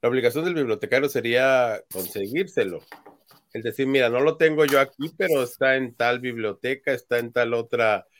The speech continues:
eh, biblioteca, en otro estado", que muchas veces es lo que, pues, buscas tú satisfacer la necesidad. Esa es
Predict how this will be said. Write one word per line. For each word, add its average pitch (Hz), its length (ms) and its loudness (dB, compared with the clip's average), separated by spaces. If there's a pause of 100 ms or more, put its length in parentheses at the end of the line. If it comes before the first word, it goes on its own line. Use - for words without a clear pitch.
(340)
eh, 101 400 -6
biblioteca, 104 720 -2
en 107 180 -2
otro 101 260 -4
estado", 120 920 0 (380)
que 113 140 -4
muchas 117 320 -2
veces 120 280 -8
es 131 100 -6
lo 127 140 -4
que, 104 280 0 (760)
pues, - 220 -6 (220)
buscas 135 400 -4
tú 139 120 -8
satisfacer 117 540 -4
la 147 120 4
necesidad. 117 520 -2
Esa 147 160 -6
es - 140 -12